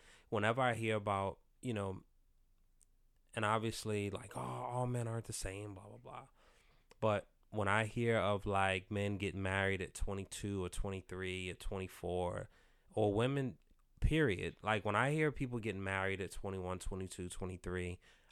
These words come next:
I just, I genuinely don't understand that. I will never understand that.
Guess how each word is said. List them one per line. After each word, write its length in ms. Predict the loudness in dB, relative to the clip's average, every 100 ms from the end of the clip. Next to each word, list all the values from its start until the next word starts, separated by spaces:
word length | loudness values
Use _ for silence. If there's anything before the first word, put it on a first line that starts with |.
| 2
I 220 | 6 6
just, 260 | 4 -2 -4 -4
I 160 | 2 2
genuinely 720 | 2 4 6 8 6 4 4
don't 280 | 4 4 4
understand 640 | 2 0 -2 -2 -2 -2
that. 180 | -4 -8 -12 _ _ -10 0
I 80 |
will 160 | 4 4
never 480 | 6 6 6 6 2
understand 600 | 0 -2 -4 -4 -4 -6
that. 200 | -8